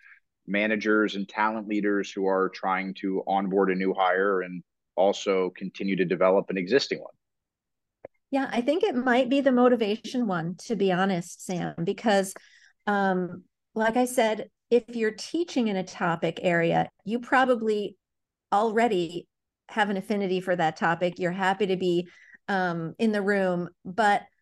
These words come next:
Speaker 2: all of your learners may not share the value that you ascribe to learning that topic. And so I think a lot of times it's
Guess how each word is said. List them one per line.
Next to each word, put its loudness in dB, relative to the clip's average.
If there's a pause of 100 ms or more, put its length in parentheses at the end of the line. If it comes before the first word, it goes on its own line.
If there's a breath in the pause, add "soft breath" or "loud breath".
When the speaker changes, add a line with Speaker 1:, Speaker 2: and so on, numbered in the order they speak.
(260)
Speaker 2:
all 2
of 0
your 2
learners -2
may -2
not -2
share 2
the -4
value 0
that -4
you 0
ascribe 0
to -8
learning -2
that -6
topic. -6 (460 soft breath)
And 2
so 4
I -2
think -2
a 2
lot 2
of 0
times -2
it's -10